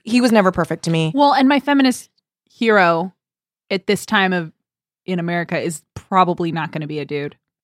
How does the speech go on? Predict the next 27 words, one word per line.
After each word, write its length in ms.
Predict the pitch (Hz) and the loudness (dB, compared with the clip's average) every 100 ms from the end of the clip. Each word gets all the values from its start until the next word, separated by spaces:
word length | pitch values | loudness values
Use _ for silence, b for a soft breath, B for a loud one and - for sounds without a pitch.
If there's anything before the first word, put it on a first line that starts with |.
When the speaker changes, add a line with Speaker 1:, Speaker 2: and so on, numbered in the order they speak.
| _ | _
Speaker 1:
Yeah, 300 | 220 247 254 190 | 4 6 4 2
exactly. 520 | 214 202 196 185 165 - B | -2 2 2 2 -4 -6 B
Speaker 2:
I 60 | - | 4
mean, 180 | 302 302 | 6 6
I 100 | 285 | 4
don't 180 | 320 285 | 4 4
mean 140 | 285 | 6
that 180 | 262 220 | 6 6
males 260 | 226 233 - | 6 4 2
can't 220 | 220 190 | -2 -2
be 80 | 196 | -2
feminists. 360 | 196 190 165 - | 0 0 -2 -2
I 60 | |
just, 320 | 170 170 - - _ _ _ _ - | -2 -4 -10 -20 _ _ _ _ -16
uh, 60 | - _ _ _ - | -16 _ _ _ -4
no, 220 | 190 190 - | -4 -4 -8
uh, 80 | - _ _ - | -14 _ _ -12
y-, 200 | 190 185 _ _ _ _ | -10 -10 _ _ _ _
<laughs> 420 | - - - - - | -12 -12 -14 -10 0
you, 340 | 220 220 - - | 2 2 0 2
there's 220 | 202 190 | 2 4
a 80 | 190 | 0
privilege 380 | - 226 233 185 | 0 2 2 0
that 160 | 185 | -2
you 120 | 196 | -2
can't 380 | 185 196 190 175 - | -4 -2 0 -2 -2
undo. 680 | 175 170 160 156 151 80 | -2 -2 -6 -6 -6 -6